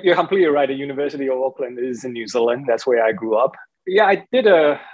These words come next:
what's called a computer system engineering degree over there, which is kind of a cross between your traditional double E, electrical and electronics engineering, and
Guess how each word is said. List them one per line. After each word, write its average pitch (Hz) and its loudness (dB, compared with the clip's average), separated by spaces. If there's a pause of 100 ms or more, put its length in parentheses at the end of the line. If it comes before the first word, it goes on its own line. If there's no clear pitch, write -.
(120)
what's 165 -2
called 151 4
a - 0
computer 151 -2
system 139 -6
engineering 131 -2
degree 135 2
over 127 2
there, 127 4 (300)
which 190 6
is 208 2
kind 262 2
of 214 0
a 190 2
cross - 0
between 147 -8
your 131 -4
traditional 123 -6 (180)
double 123 4
E, 120 0
electrical 117 -4
and 113 -4
electronics 123 -4
engineering, 117 0
and 139 4